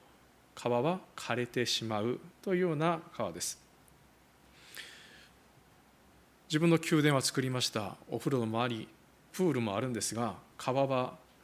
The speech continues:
雨が降る時だけです。というところで、ヘロデはエリコからエルサレムに登る道の間の谷のところどころに、吸収された水が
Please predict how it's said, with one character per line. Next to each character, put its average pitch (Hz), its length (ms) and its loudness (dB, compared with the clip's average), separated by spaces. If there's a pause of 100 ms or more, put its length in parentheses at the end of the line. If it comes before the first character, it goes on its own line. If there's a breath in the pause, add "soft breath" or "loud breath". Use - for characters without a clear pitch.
(140)
雨 131 240 0
が 104 40 0
降 127 140 -4
る 117 100 -4
時 107 200 -8
だ 92 100 -6
け - 80 -20
で - 80 -8
す。 - 180 -4 (1500 loud breath)
と 202 100 4
い 208 60 8
う - 20 6
と 202 80 0
こ 196 80 0
ろ 185 60 2
で、 165 260 8 (880)
ヘ 220 160 6
ロ 202 140 6
デ 135 120 4
は 156 320 4 (1500 soft breath)
エ 170 80 6
リ 220 140 4
コ 170 120 -4
か 170 140 0
ら 151 340 2
エ 131 80 -4
ル 151 120 2
サ 165 160 0
レ 151 100 0
ム 117 140 -2
に 101 240 -4 (200)
登 117 320 0
る 104 80 -2
道 107 80 -6 (160)
の 113 140 -2
間 107 240 -4
の 147 180 -4 (400)
谷 175 300 0
の 185 220 0 (140)
と 185 120 -6
こ 277 160 2
ろ 269 120 6
ど 262 140 4
こ 240 120 -2
ろ 165 140 4
に、 143 300 0 (800 loud breath)
吸 262 260 4
収 254 200 4
さ 220 140 4
れ 214 80 2
た 202 140 0
水 180 200 2
が 175 240 2